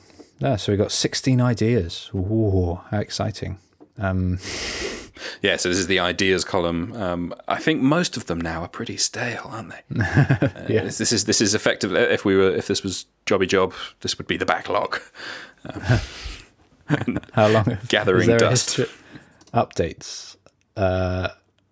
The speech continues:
Speaker 1: this card was last over to June.
Speaker 2: Oh,
Speaker 1: That's
Speaker 2: that's
Speaker 1: not too
Speaker 2: all right.
Speaker 1: bad.
Speaker 2: Less than, like,
Speaker 1: Twenty nineteen, though.
Speaker 2: Ah, <laughs> that's not so bad. Not so good, brother.
Speaker 1: Yeah.
Speaker 2: Uh,
Speaker 1: <laughs> Um, so, yeah,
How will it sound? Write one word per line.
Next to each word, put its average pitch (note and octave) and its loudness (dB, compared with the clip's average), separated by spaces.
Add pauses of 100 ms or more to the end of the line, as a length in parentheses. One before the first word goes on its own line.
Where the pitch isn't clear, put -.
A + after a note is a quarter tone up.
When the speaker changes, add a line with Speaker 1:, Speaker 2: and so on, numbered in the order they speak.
(120)
Speaker 1:
this A2 0
card G#2 0
was G2 -4
last F#2+ -2
over F#2+ -4
to - -14
June. C3 2 (520)
Speaker 2:
Oh, A3 6
Speaker 1:
That's C#4 2
Speaker 2:
that's - 4
Speaker 1:
not - 2
too - 6
Speaker 2:
all - 6
right. - 6
Speaker 1:
bad. C#3+ 4
Speaker 2:
Less - 2
than, F3 0 (320)
like, D#3 -6 (240)
Speaker 1:
Twenty C3+ 4
nineteen, A#2 4
though. - -8 (300)
Speaker 2:
Ah, - 0
<laughs> - 2
that's C3+ 2
not A2 2
so - 2
bad. - -4 (360)
Not D3 0
so G2+ 0
good, - -8
brother. - -6 (580)
Speaker 1:
Yeah. G#2 0 (160)
Speaker 2:
Uh, D#3 0
Speaker 1:
<laughs> - -20 (840)
Um, F#2 2
so, - -2
yeah, E2 -2